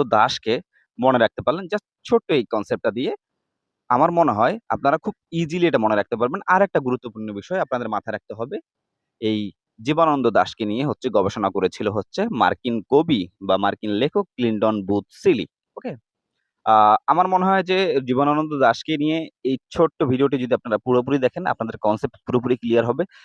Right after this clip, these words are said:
এবং পরীক্ষার হলে তো আমি মনে করি যে ফাটাই দিয়ে আসতে পারবেন এবং কখনো ভুলবেন না।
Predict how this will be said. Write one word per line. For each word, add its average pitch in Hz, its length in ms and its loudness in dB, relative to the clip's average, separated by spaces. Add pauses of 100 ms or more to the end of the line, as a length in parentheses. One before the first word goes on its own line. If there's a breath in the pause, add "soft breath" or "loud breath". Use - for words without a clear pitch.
(140 soft breath)
এবং 123 260 -4
পরীক্ষার 147 340 0
হলে 170 160 0
তো 190 240 -2
আমি 139 240 0
মনে 156 160 0
করি - 120 -6
যে - 80 -2
ফাটাই 139 340 0
দিয়ে 113 140 -2
আসতে - 220 -8
পারবেন 95 240 -8 (460)
এবং 123 120 0
কখনো 139 280 2
ভুলবেন 123 320 0
না। 87 140 -4